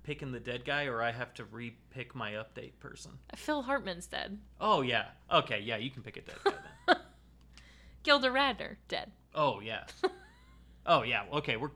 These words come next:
Speaker 1: we're in the clear.
Speaker 2: So I can pick a, a dead musical guest.
Speaker 1: Yes.
Speaker 2: Okay. So both of these musical guests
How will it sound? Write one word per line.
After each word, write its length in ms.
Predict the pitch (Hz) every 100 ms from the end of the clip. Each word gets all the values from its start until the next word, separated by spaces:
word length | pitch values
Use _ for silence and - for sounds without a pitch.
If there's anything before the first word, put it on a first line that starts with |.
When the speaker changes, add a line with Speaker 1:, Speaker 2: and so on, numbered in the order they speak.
| -
Speaker 1:
we're 160 | 147 143
in 80 | 110
the 60 |
clear. 160 | - - - 269
Speaker 2:
So 160 | - 277
I 200 | 254 226
can 200 | 226 247
pick 220 | 262 247
a, 120 | 233 196
a 120 | 208 202
dead 420 | 202 196 180 190 -
musical 480 | 190 180 180 165
guest. 480 | 156 - - - - - -
Speaker 1:
Yes. 460 | 127 120 - - - - - - -
Speaker 2:
Okay. 240 | 196 185 - - - - - - - - -
So 180 | - 277
both 320 | 214 262 320
of 140 | 370 311
these 200 | 269 226
musical 360 | 208 202 202
guests 500 | 190 180 180 - -